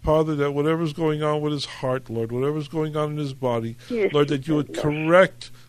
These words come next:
Speaker 1: whatever's going on through the doctors, through the surgeons, through the surgery that they desire to do, Lord. I pray that everything would go well, that the power of God would be in that operating room, that the wisdom of God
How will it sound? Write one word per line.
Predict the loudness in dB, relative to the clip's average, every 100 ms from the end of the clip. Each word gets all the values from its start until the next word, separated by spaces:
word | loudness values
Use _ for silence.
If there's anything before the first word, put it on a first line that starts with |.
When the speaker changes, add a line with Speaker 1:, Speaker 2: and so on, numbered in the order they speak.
| -6
Speaker 1:
whatever's | 2 4 4 0
going | 0 0 0
on | 0 -2 -6
through | -8
the | -6
doctors, | 2 2 2 -2 -8 -6
through | -8
the | -6
surgeons, | -4 -2 -2 -2 -12 -14
through | -8 -6
the | -4
surgery | -2 -2 -2 -2 -4
that | -4
they | -6
desire | -6 -4 -2 -2
to | -4 -8
do, | -4 -2
Lord. | -2
I | -2 -2
pray | -2
that | -2 -4
everything | 2 2 2 -4 -4
would | -4 -2
go | -2
well, | 0 4 4 4 -4 -18 -20 -16 -6
that | -4
the | -4
power | -4 0 4 4
of | 2 4
God | 4 4
would | 2 -2
be | -4 -4 -4
in | -4 -4 0
that | 0 -2 -8 -6
operating | -4 -2 -2 -2 -4 -4
room, | -4 -6 -14 -12
that | -8 -2
the | 0
wisdom | 2 2 2 0
of | -2 -2
God | 0 2 0